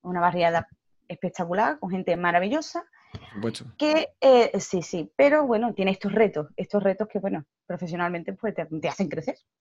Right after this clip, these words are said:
Speaker 2: Claro, claro, claro, todo lo, todo nos sirve para mejorar, está claro.
Speaker 1: Ujú.
Speaker 2: Bueno, ¿y qué tipo de actividades suele realizarse en una comunidad de aprendizaje?
Speaker 1: Bueno, pues en una comunidad de aprendizaje, por ejemplo, yo creo que lo más importante y lo más característico es una metodología que se lleva a cabo, que a mí personalmente me encanta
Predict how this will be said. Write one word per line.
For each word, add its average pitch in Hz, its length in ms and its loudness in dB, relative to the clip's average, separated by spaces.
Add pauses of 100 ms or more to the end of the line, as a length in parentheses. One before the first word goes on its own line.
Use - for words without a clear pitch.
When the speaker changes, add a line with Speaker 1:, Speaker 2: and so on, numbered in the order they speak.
(140)
Speaker 2:
Claro, 123 220 -2 (560)
claro, 113 200 -4
claro, 120 240 -2
todo 123 260 -2
lo, 117 200 0
todo 127 220 -2
nos 143 100 2
sirve 127 180 2
para 110 160 0
mejorar, 107 340 -6
está - 140 -12
claro. 104 300 -10 (300)
Speaker 1:
Ujú. 165 340 -8
Speaker 2:
Bueno, 175 220 4
¿y 139 120 2
qué 160 120 6
tipo 196 200 4
de 202 80 8
actividades 190 500 4
suele 156 180 2
realizarse 156 480 2
en 160 80 2
una 156 160 2
comunidad 151 320 2
de 147 60 2
aprendizaje? 151 640 -4 (520)
Speaker 1:
Bueno, 170 220 -4
pues 175 120 -4
en 185 60 -4
una 208 160 -2
comunidad 220 280 -4
de 208 60 0
aprendizaje, 214 540 -2
por 185 240 -2
ejemplo, 202 440 0
yo 196 160 -4
creo 185 160 -4
que 165 80 -2
lo 165 80 0
más 196 180 0
importante 220 840 0
y 214 100 -4
lo 196 100 0
más 190 120 -2
característico 196 760 -6
es 208 80 -4
una 196 180 -2
metodología 180 540 -2
que - 80 -12
se 160 100 -6
lleva 160 160 0
a 170 40 -8
cabo, 202 260 -4 (420)
que 240 100 2
a 240 40 6
mí 226 120 2
personalmente 185 540 -2
me 156 80 0
encanta 160 380 -4